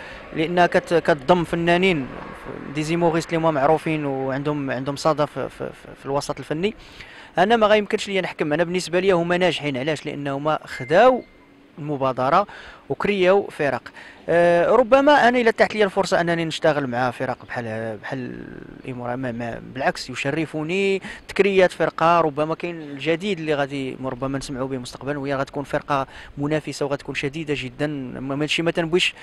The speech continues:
نقولوا حتى يكون مؤكد، اللي ربما نكون حتى انا عضو من اعضاء ديالها اللي غادي تكون، آه، ان شاء الله غادي تقوم حتى هي بجولات فنيه.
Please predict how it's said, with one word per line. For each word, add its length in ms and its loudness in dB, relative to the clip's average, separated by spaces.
نقولوا 360 2
حتى 180 -2
يكون 240 0
مؤكد، 480 2
اللي 160 0
ربما 400 4
نكون 200 0
حتى 160 -2
انا 240 2
عضو 300 0
من 200 -4
اعضاء 300 -2
ديالها 300 -2
اللي 120 -2
غادي 220 -4
تكون، 360 -6
آه، 200 -2
ان 60 -8
شاء 200 -4
الله 180 -6
غادي 180 -4
تقوم 200 -10
حتى 100 -4
هي 140 -2
بجولات 440 -6
فنيه. 460 -4